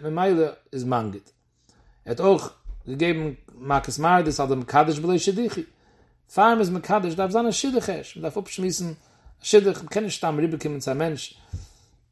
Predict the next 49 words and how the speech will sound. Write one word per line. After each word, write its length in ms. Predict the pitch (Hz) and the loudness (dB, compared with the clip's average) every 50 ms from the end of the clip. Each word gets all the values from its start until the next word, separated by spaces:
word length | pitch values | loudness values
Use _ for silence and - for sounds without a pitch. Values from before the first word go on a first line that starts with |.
| _ _ - - - _ _ _ _ _ _ _ _ _ - _ - - | _ _ -20 -20 -20 _ _ _ _ _ _ _ _ _ -20 _ -16 0
פיסה, 360 | - 165 185 170 - - 160 | 4 4 6 6 6 4 4
אין 180 | 135 127 127 123 | 4 2 0 -2
זאגן, 200 | 127 165 151 151 | -2 0 0 0
ער 120 | 139 135 | 2 4
האט 240 | 143 147 143 139 - | 4 4 4 2 0
מקדש, 420 | 123 113 - 123 127 127 127 123 113 | -4 -2 0 2 4 4 2 0 -2
עס 140 | 98 - | -4 -6
איז 180 | 113 113 - - | -6 -6 -6 -8
ein 300 | 190 208 208 202 180 - | -8 -6 -6 -6 -6 -6
פון, 220 | 196 180 175 170 | -6 -6 -4 -4
עס 200 | 170 170 160 - | -6 -6 -6 -6
איז 160 | 175 160 151 165 | -6 -6 -4 -4
ein 260 | 165 185 196 175 139 | -2 -2 -2 -4 -4
פון 120 | 170 160 | -6 -2
פריצות. 580 | - - 160 156 - - - - - - - _ _ _ - - - - _ _ _ _ _ _ _ _ _ _ - | 0 0 0 0 -2 -6 -10 -12 -14 -16 -18 _ _ _ -20 -20 -20 -20 _ _ _ _ _ _ _ _ _ _ 0
נאך 200 | 156 180 180 190 | 2 4 4 4
א 20 | |
זאך 260 | 165 175 175 160 - | 6 6 6 4 4
פלעגט 220 | - - 156 143 - | 4 4 4 4 2
צו 100 | 147 123 | -2 0
שלאגן, 380 | - 151 151 143 131 131 127 139 - _ _ _ _ _ _ _ _ _ - - | 4 6 6 6 6 2 -4 -8 -12 _ _ _ _ _ _ _ _ _ 0 0
אל 60 | 135 | 2
דער 100 | 127 135 | 2 2
מבטל 480 | 135 139 123 147 165 180 175 - 175 160 | 2 4 6 6 6 6 6 2 0 0
גיט, 300 | 160 196 214 - - - - | 0 0 -2 -2 -6 -10 -6
רש"י 300 | 135 143 147 131 - - | -2 0 0 0 0 0
לערנט, 240 | 156 160 156 143 139 | 2 2 2 0 0
איינער 220 | 143 165 170 165 147 | -2 -2 -2 -2 -2
געשיקט 280 | 143 123 - 165 151 | -4 -4 -4 -6 -6
דער 80 | - 123 | -6 -6
שליח 300 | - - 160 156 - - | -2 0 0 0 0 -2
מיט 100 | 131 - | -4 -4
דער 120 | 123 104 | -2 -2
גט, 300 | 101 107 117 151 151 - | 0 0 0 -2 -4 -6
און 100 | - 151 175 | -6 -4 -4
נאכדעם 240 | 156 - 156 139 | -4 -2 -2 0
לויפט 240 | 147 180 175 - - | 2 2 2 0 0
ער 60 | 156 | 2
נאך 140 | 156 160 135 | 2 2 2
דער 80 | 135 127 | 0 -2
שליח, 340 | - - 180 175 165 156 143 | -2 2 4 4 4 4 2
און 60 | 143 | -2
ער 60 | 139 | -4
זאגט, 240 | 131 170 170 151 143 | -2 -2 -2 0 0
גט 180 | 160 170 165 | 0 0 0
שנעל 160 | - - 151 131 | 0 -2 -6 -4
סאטי 340 | - 160 151 151 147 143 | -2 0 0 0 0 0
דאך 120 | 135 131 113 | 0 0 -2
בטל, 360 | 107 101 104 104 101 - | -2 -2 -2 -2 -2 -2